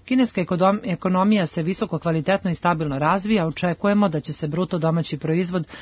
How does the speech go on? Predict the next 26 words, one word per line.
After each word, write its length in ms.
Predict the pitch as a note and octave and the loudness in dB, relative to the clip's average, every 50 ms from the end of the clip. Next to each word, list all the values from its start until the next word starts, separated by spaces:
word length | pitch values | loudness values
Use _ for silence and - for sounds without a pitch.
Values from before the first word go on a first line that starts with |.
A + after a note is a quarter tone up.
| - - - | -18 -6 0
približiti 680 | - B3+ A#3 F3+ F3+ F#3 D#3 F3+ F3+ - - F3+ E3 D#3 | 4 4 4 4 4 2 2 0 -2 0 0 0 0 0
sto 320 | - - - G3 G3+ G3+ | -2 -2 0 2 2 2
biliona 600 | F3+ D#3+ D#3 C#3+ D3+ D#3 D#3 D#3+ E3 E3+ E3+ D#3+ D3 | 0 -2 -4 -2 -2 0 0 0 2 0 0 -2 -2
juana”, 440 | D3 C#3 D#3 E3+ F#3 F#3 F3+ E3+ D3+ | -2 -2 -2 0 0 0 0 0 0
naveo 340 | D3 D3 D3+ D#3 D3 D#3 | 0 -2 -2 -2 -2 -2
je 80 | D3+ C3+ | -4 -4
predsjednik 560 | - - C#3+ C#3+ C3 - D3+ D3 C#3 - - - | -6 -6 -6 -6 -6 -6 -8 -8 -8 -8 -10 -8
Kine. 340 | - F3 F3+ F3+ F3 C#3+ - - - - - - - - | -4 -2 0 0 0 -2 -4 -8 -16 -18 -18 -18 -6 -2
A 100 | G3+ G#3+ | 0 0
Italijani 440 | A3+ - B3+ B3 B3+ B3+ C4+ C4+ B3 | 2 4 4 4 6 6 6 6 4
će 120 | - C4+ | 4 4
novu 260 | B3+ B3+ B3+ A#3+ A#3+ | 4 4 4 4 4
godinu 380 | G3+ A#3 A#3 A#3 A3+ A#3+ A3+ G#3+ | 4 4 4 6 6 6 6 6
dočekati 480 | F3+ G3 G3 - A3+ A3 G#3+ F3+ - G3 | 4 2 2 2 0 0 0 0 0 -2
u 40 | |
svojim 320 | F3 - F3+ F3+ F3 E3 D3+ | -2 0 0 0 2 2 2
domovima 560 | D3+ D#3+ F#3 G#3+ A3+ G#3+ A#3+ A#3 A3+ A3+ A3+ | 2 2 2 4 4 4 6 6 8 8 8
i 80 | A#3 A3+ | 8 8
na 100 | A3 G#3+ | 6 4
trgovima 580 | - - G3+ G#3 G3 G#3+ G3+ G#3+ G#3 G3+ G3+ | 4 2 0 2 2 2 4 4 4 4 4
u 80 | G3 F#3+ | 4 4
Rimu 280 | G3 G3 G3 G3 F#3+ | 4 4 4 4 2
i 80 | G3 F#3+ | 2 2
gradovima 520 | E3 F3+ F3+ F3+ F3+ F3 F#3 F3+ F3+ F3+ | 2 2 2 2 2 0 0 0 0 0
širom 380 | E3 - - D#3+ D#3 D3+ D#3 D#3 | 0 -2 -2 -2 -2 0 -2 -2
zemlje. 340 | C3+ E3+ E3+ E3 D#3 D#3 | 0 2 2 2 2 0